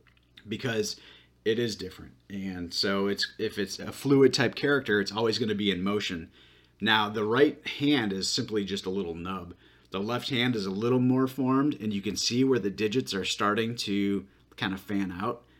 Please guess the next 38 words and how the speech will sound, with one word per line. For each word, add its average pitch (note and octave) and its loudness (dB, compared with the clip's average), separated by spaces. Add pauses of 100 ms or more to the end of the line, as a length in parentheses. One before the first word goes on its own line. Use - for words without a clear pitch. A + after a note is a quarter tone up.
(140)
but - -14
they, G2 -2
they F#2 -10
stop F2+ -2 (180)
prematurely, F2+ -4
and E2 -12
they're F2+ -6
not F#2 -2
all F2 -4
there. F2 -6
And, E2 -14
and G#2+ -10
so G2 -4 (580)
I C3 2
really C#3+ 10
love A2+ 0
how G#2+ -2
this G#2 -2
sculpt G#2+ -4
turned G#2+ -4
out. A2 0
It G2 -2
just C#3 0
happened A2 -4
by E2+ -6
accident, E2+ -8 (500)
but G#2+ -2 (160)
I A2 -6
was A2+ -4
able A2 0
to G2+ 0
utilize G#2 0
it G2+ -6
in F#2 -8
the F#2+ -8
best F#2+ -8
possible F2 -8
way. F#2 -6